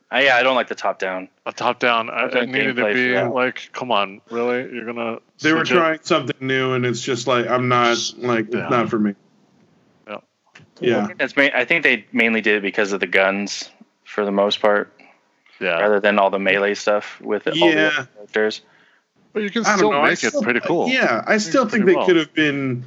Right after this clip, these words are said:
Speaker 1: Oh yeah, they could have done it. I think they were just
Speaker 3: Yeah,
Speaker 1: a little
Speaker 3: I think,
Speaker 1: lazy
Speaker 3: I think
Speaker 1: and
Speaker 3: they could
Speaker 1: because
Speaker 3: have been a
Speaker 1: of the guns, they
Speaker 3: little,
Speaker 1: did top
Speaker 3: little
Speaker 1: down.
Speaker 3: more imaginative. Yeah. So, but yeah, uh, Darksiders Three is pretty standard hack and slash, old school. So it's kinda,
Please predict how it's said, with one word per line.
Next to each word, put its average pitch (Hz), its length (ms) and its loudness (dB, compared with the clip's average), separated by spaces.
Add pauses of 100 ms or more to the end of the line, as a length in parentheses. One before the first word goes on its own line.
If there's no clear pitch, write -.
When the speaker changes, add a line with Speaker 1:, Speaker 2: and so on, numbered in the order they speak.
(580)
Speaker 1:
Oh 285 120 4
yeah, 190 160 4
they 113 100 0
could 151 240 2
have 110 140 -2
done 104 180 2
it. 123 100 2
I 104 140 2
think 113 160 -2
they 110 80 2
were 110 60 2
just 107 140 0
Speaker 3:
Yeah, - 40 0
Speaker 1:
a 113 80 0
little 110 80 2
Speaker 3:
I 110 40 4
think, 104 100 0
Speaker 1:
lazy 120 240 2
Speaker 3:
I 202 40 4
think 196 120 -2
Speaker 1:
and 208 100 4
Speaker 3:
they 175 60 6
could 180 60 2
Speaker 1:
because 170 80 -2
Speaker 3:
have 147 80 -2 (100)
been 107 100 2
a 113 40 4
Speaker 1:
of 139 40 2
the 143 80 4
guns, 139 120 0
they - 40 -4
Speaker 3:
little, - 80 -2
Speaker 1:
did - 80 -16
top 101 120 0
Speaker 3:
little 104 200 2
Speaker 1:
down. 143 100 0
Speaker 3:
more 135 220 -10
imaginative. 120 640 0
Yeah. 135 360 2 (1700)
So, 110 440 -2 (680)
but 269 100 6
yeah, 254 220 4
uh, 240 260 2
Darksiders 175 880 2
Three 180 260 6
is 131 120 0
pretty 143 760 0
standard 123 680 0
hack 110 280 -2
and 110 120 -4
slash, 110 680 -2 (840)
old 135 260 2
school. 120 460 0
So 143 160 2
it's 127 140 0
kinda, 135 240 2